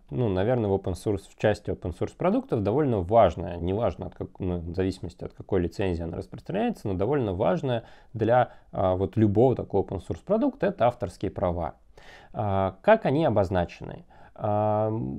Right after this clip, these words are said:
кому он относится изначально этот код? Кто его создавал? Где задекларир-, задекларировано, что, собственно, м, это автор, и что нужно делать, и как нужно упоминать автора,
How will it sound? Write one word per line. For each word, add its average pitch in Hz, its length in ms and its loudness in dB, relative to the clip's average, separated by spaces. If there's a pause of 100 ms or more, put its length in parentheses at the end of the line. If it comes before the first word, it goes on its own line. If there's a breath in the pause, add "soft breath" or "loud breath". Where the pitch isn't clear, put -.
(260)
кому 160 340 4
он 156 300 4
относится 131 800 0
изначально 113 580 2
этот 104 220 -2
код? - 320 -4
Кто 156 420 2
его 123 400 2
создавал? 104 680 2 (300 loud breath)
Где 110 640 2
задекларир-, 117 840 2
задекларировано, 113 1400 2 (280 loud breath)
что, 98 540 2
собственно, 95 560 -4
м, - 600 -10
это 110 340 0
автор, 131 600 4
и 95 360 0
что 123 460 0
нужно 92 340 -2
делать, 143 500 2
и - 140 -4
как 113 260 2
нужно 92 280 -4
упоминать 98 600 -2
автора, 190 540 0